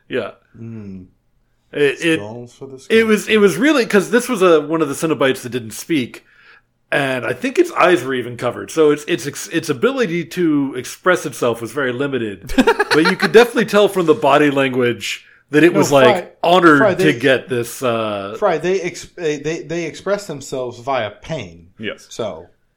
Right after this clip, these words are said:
Speaker 1: Well, he was clearly quite cl-, pleased to be about to receive this pain.
Speaker 2: Oh, yeah,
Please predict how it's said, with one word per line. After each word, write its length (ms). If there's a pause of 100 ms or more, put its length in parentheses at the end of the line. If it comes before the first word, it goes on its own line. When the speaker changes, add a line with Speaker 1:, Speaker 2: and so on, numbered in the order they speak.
(380)
Speaker 1:
Well, 120
he 120
was 240
clearly 560
quite 400
cl-, 180
pleased 520
to 60
be 140
about 280
to 60
receive 320
this 160
pain. 300 (420)
Speaker 2:
Oh, 160
yeah, 200